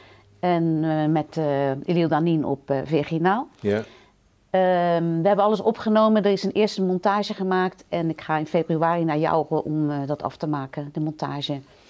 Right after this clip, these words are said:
Speaker 1: En dan kan dus de C D ook, eh, de
Speaker 2: De wereld.
Speaker 1: driedubbel C D ook geproduceerd worden.
Speaker 2: Oké.
Speaker 1: <laughs> Ja.
Speaker 2: En, en, eh, en hoe, hoe komen we daaraan?
Speaker 1: Ehm, nou, T Z T kan je die bestellen via, eh, de, de website
Speaker 2: Ja.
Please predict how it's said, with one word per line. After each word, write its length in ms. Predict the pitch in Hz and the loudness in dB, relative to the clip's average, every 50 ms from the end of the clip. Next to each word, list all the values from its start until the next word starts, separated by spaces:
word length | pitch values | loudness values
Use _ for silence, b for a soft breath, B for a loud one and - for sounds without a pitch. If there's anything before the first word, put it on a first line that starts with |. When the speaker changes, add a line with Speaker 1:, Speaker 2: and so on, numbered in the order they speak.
| B B B B B B B B B | B B B B B B B B B
Speaker 1:
En 100 | B 175 | B 2
dan 140 | 175 175 165 | 2 2 2
kan 200 | - 180 160 165 | 0 0 0 0
dus 220 | 156 151 139 - | -2 -2 -4 -2
de 140 | - 175 165 | 0 0 0
C 280 | 151 - - 190 185 170 190 185 185 | 0 0 0 2 4 4 6 6 6
D 40 | |
ook, 180 | 156 170 165 - | 4 4 2 -2
eh, 60 | - | -4
de 840 | - 165 160 156 151 151 147 147 - - - - - _ _ - 156 | -2 -2 0 2 2 0 0 -4 -8 -20 -20 -20 -20 _ _ 0 0
Speaker 2:
De 60 | 143 | 2
wereld. 120 | 120 104 185 196 | 2 4 4 4
Speaker 1:
driedubbel 340 | 214 175 202 190 175 180 170 | 4 4 4 2 2 0 -2
C 240 | - - 185 185 170 185 185 180 180 | -2 0 0 2 4 4 4 4 2
D 20 | - B B B | -2 B B B
ook 160 | - 208 - | 0 0 0
geproduceerd 640 | - 202 - 180 165 165 165 160 - 165 147 143 151 | 0 -2 -2 0 2 2 2 0 2 2 2 2 2
worden. 320 | 147 147 143 131 135 147 | 2 2 2 4 2 0
Speaker 2:
Oké. 300 | - - - - 220 220 - | 0 -2 -2 -2 -2 0 0
Speaker 1:
<laughs> 120 | - 233 233 - B B B B B B | -2 -4 -4 -6 B B B B B B
Ja. 100 | - - | 0 0
Speaker 2:
En, 140 | 147 147 143 | 0 -2 -4
en, 320 | 139 139 139 135 135 131 | -2 -2 0 0 -2 -2
eh, 260 | - 139 127 120 120 | -2 0 2 2 2
en 440 | 120 117 - - - 127 117 123 123 - | 2 0 -2 -6 -4 -2 -2 -2 -2 -4
hoe, 240 | 131 110 135 135 - | -4 -2 -2 -2 -2
hoe 180 | - 113 127 | -2 -4 -4
komen 300 | 127 - 143 151 175 190 | -2 0 0 0 0 0
we 60 | 190 185 | -2 0
daaraan? 320 | 202 202 196 196 208 233 302 330 _ _ _ _ _ _ _ _ _ _ _ _ _ _ _ _ _ _ | 2 2 4 4 2 0 -2 -6 _ _ _ _ _ _ _ _ _ _ _ _ _ _ _ _ _ _
Speaker 1:
Ehm, 680 | - 226 226 233 226 226 220 220 220 220 214 220 220 214 | 2 4 4 6 6 6 6 6 4 4 4 4 4 6
nou, 180 | 220 220 220 214 | 6 4 4 4
T 140 | 247 240 - | 2 2 4
Z 560 | 262 240 240 233 240 254 254 240 226 240 220 208 - | 4 4 4 4 4 4 4 4 4 4 2 2 2
T 100 | - 247 240 240 254 311 381 370 B B B B B B 180 | 4 4 6 6 6 4 2 0 B B B B B B -4
kan 200 | - 220 214 214 | -2 0 2 4
je 100 | 214 214 | 4 4
die 160 | 180 208 202 | 4 4 2
bestellen 440 | 175 196 - - 220 214 214 208 196 | 2 0 0 2 2 4 4 4 2
via, 540 | 202 - 214 208 202 202 190 185 180 180 175 - | 2 2 4 4 6 4 4 4 4 2 0 0
eh, 100 | - 185 185 180 175 175 170 170 165 | 0 2 4 4 4 4 4 2 2
de, 420 | 151 180 170 170 165 165 165 147 - - | 4 4 4 4 4 4 2 0 -2 -2
de 160 | 156 170 156 | -2 0 2
website 680 | 180 247 269 - - - 226 233 277 339 311 - 107 | 2 0 0 -2 -2 0 2 4 2 2 0 0 0
Speaker 2:
Ja. 160 | 107 117 127 | 0 0 0